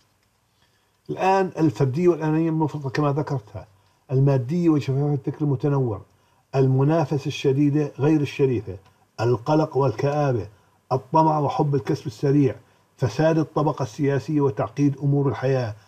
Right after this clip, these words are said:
العمل المضني الشاق من أجل كسب لقمة العيش، ابتسار الأمور اللي هي العجل والاستعجال وإعلام فاسد، كثرة الديون، آه، على الأفراد.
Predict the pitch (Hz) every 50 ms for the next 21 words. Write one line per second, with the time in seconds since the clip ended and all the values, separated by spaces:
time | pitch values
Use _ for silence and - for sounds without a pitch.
0 | _ _ _ _ - 131 127 123 101 113 160 170 165 160 160 156 147 143 143 147
1 | 175 175 156 147 135 135 131 117 - - 120 110 - - 160 156 156 - - 135
2 | 139 143 - 147 156 151 151 143 - - 170 165 - - - 127 135 165 165 -
3 | 151 147 135 139 131 110 117 117 107 101 - - _ _ - - - _ _ -
4 | 139 117 - - 139 - - 156 160 160 156 147 143 139 - 147 147 147 147 147
5 | 139 135 120 117 117 113 123 127 117 - 127 139 135 147 139 135 117 - 117 127
6 | 127 147 143 139 139 123 120 131 135 131 120 - - 147 139 - - 147 135 -
7 | _ _ _ _ _ _ _ - - 175 - - 170 143 - 147 135 123 131 139
8 | 135 135 135 131 113 104 - 135 135 131 123 - 123 131 135 131 - - 107 -
9 | - 131 120 107 - 87